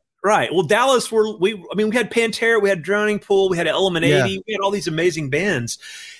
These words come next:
Speaker 1: And so, and I would put on these metal fests, you know, like Ridgely Theater Metal Fest, and have, like, thirty bands on it, and it would be incredible, you know? So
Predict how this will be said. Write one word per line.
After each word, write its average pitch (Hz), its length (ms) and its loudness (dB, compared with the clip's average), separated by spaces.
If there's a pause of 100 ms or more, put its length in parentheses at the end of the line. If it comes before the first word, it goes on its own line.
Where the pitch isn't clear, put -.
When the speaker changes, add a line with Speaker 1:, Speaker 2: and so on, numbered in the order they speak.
(120)
Speaker 1:
And 143 140 -2
so, 165 240 2
and 151 100 2
I 185 60 2
would 185 160 2
put 170 140 -2
on 160 100 2
these 147 180 -4
metal 160 280 2
fests, 143 680 -2
you 139 80 -2
know, 139 140 2
like 123 120 0
Ridgely 147 380 0
Theater 147 300 2
Metal 147 260 0
Fest, - 400 -2
and 127 100 -6
have, 139 200 0
like, 127 220 -4
thirty 143 260 0
bands 135 340 -2
on 127 200 0
it, 127 80 -2
and 135 100 -8
it - 20 -6
would 160 100 -4
be 170 120 -2
incredible, 156 600 -4
you 113 100 -4
know? 131 160 0
So 131 340 0